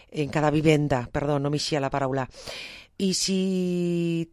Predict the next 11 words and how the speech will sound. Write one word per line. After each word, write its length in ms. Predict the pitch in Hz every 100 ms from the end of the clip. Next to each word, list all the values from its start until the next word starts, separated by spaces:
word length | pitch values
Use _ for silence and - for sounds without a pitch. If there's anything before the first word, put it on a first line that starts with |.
| _
tenen 220 | 185 180
que 80 | 185
optar 240 | - 190
un 80 | 190
lloguer 340 | 180 190 202 -
entre 320 | 165 156 160
mil 240 | 175 175 -
i 100 | 165
mil 140 | 151
cinc-cents 480 | 143 156 147 165 156
euros, 540 | 202 202 233 254 -